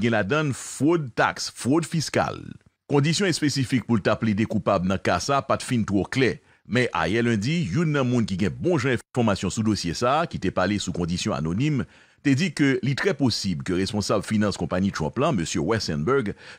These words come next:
ta ka kondane pou pase apèprè senk mwa dèyè baro nan prizon.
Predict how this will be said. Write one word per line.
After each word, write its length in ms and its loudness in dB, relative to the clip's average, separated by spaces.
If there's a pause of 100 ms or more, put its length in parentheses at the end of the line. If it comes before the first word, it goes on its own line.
ta 140 4
ka 160 2
kondane 420 2
pou 240 -4
pase 460 0
apèprè 560 0
senk 420 -4
mwa 400 2
dèyè 300 2
baro 340 2
nan 140 -4
prizon. 400 0